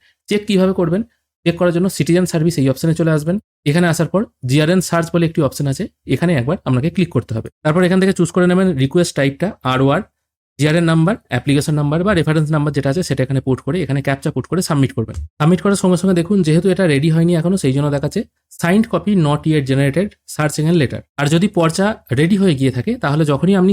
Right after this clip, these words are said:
সবকিছু ডিটেল ফিল করবেন তখন এখানে দেখাবে আপনি এটা ডাউনলোড করতে পারবেন। দেখুন আমি একটি রেডি হয়ে যাওয়া পর্চার ডিটেল এখানে ফিল করেছি, দেখুন এখানে সবকিছু দেখাচ্ছে। তারপর আমি ওকে করে দিচ্ছি, তারপর কন্টিনিউ অপশনে ক্লিক করবেন, তারপর এরকম একটি অ্যালার্ট চলে আসবে, just এটাকে ওকে করে দেবেন, তারপর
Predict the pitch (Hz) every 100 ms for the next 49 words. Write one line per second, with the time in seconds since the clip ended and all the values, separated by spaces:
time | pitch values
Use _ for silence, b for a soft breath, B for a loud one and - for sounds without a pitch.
0 | - 123 147 156 147 165 156 214 202 123
1 | 135 143 123 147 135 147 143 147 220 _
2 | - 131 147 147 139 139 160 160 160 156
3 | 151 185 _ 139 139 139 135 165 B B
4 | B 131 139 147 156 180 185 175 175 175
5 | 139 160 185 _ _ 123 139 156 151 151
6 | - 156 160 147 - - _ - 135 143
7 | 131 139 135 - 135 135 127 139 185 131
8 | 127 131 131 131 165 175 165 165 - 226
9 | _ - 127 143 165 143 180 196 180 185
10 | 175 175 175 165 208 - - 143 165 156
11 | 160 160 165 139 151 - 165 156 160 254
12 | 143 139 131 - 220 180 139 117 110 107
13 | 127